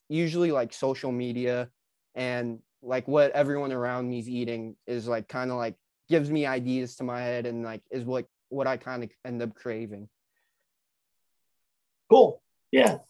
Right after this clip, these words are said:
Speaker 2: that's cool. I mean, I, for us, I think, you know, that's good feedback for us because we've really, you know,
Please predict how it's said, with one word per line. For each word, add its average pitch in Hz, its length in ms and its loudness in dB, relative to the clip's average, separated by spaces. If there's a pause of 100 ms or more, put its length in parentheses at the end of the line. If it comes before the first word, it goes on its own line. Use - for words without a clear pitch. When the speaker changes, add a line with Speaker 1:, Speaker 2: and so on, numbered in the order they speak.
(640)
Speaker 2:
that's 143 180 10
cool. 202 280 4
I 226 40 -2
mean, 233 220 10
I, - 400 -4
for 233 280 8
us, 285 220 8
I 190 80 6
think, 196 340 6 (520)
you 190 160 8
know, 185 260 6 (340)
that's 214 300 8
good 208 220 10
feedback 175 580 6
for 175 140 6
us 165 180 4
because 151 440 2
we've 160 240 2
really, 180 640 6
you 165 100 -2
know, 151 120 -2